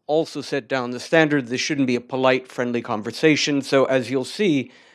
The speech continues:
what I'm gonna describe to you is hard to do. It's hard to do in terms of getting large institutional investors into these markets. And I'm not talking also in the way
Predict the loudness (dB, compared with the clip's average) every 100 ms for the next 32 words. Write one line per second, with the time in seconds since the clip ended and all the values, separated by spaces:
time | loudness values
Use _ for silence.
0 | _ _ -4 -4 -4 -8 -6 2 2 2
1 | -2 -4 -2 -6 -10 -4 4 6 6 4
2 | -4 -14 -10 -8 -6 -6 -6 -6 -16 _
3 | -14 -12 -4 2 4 2 0 4 4 2
4 | -2 _ -8 -8 -8 -8 -8 -6 -4 -2
5 | 0 4 6 4 0 -6 -10 -6 -4 -2
6 | -4 -2 -2 -2 -4 -6 -6 -12 -20 _
7 | 0 0 -2 -4 -4 -2 -2 -2 -2 -8
8 | 2 4 6 6 4 4 2 4 2 2
9 | 2 2 2 2 0 4 4 2